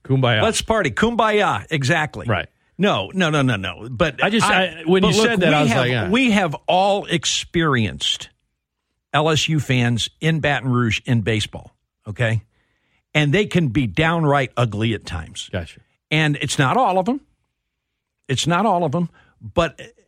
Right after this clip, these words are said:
Speaker 2: but even the ones who t-, who treat you okay, as soon as they feel threatened by you,
Speaker 1: It's over.
Speaker 2: then, then they turn on you too. Now, I totally agree with the assessment of, you know, people in Omaha, "Oh, yeah, come on, L S U."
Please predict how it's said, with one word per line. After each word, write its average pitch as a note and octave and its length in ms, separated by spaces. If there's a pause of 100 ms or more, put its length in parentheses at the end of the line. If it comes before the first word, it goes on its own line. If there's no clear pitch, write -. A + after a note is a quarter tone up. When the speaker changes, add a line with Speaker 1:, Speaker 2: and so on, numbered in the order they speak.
(160)
Speaker 2:
but E3+ 260
even B3 320
the A3 100
ones F3+ 460
who F#3 360
t-, - 160 (140)
who F3 280
treat G3 360
you - 120
okay, F3 560 (340)
as E3 160
soon A#3+ 240
as F#3+ 140
they G3 100
feel B2+ 300
threatened G3+ 640
by G#2 160
you, G2 240
Speaker 1:
It's D3 140
over. E2 300 (460)
Speaker 2:
then, F3+ 560 (180)
then F3+ 200
they G3+ 140
turn G3 260
on F3 180
you B2+ 80
too. A#3 320 (840)
Now, D3 380 (360)
I - 120
totally G3 540
agree C#3 260
with B2+ 160
the B2+ 120
assessment B2 520
of, B2+ 240
you F#3 100
know, C#3 100
people D#3+ 360
in C#3 60
Omaha, E3 400
"Oh, E3+ 160
yeah, D3 120
come - 200
on, C#4+ 200
L A3+ 160
S G3 140
U." G#3+ 140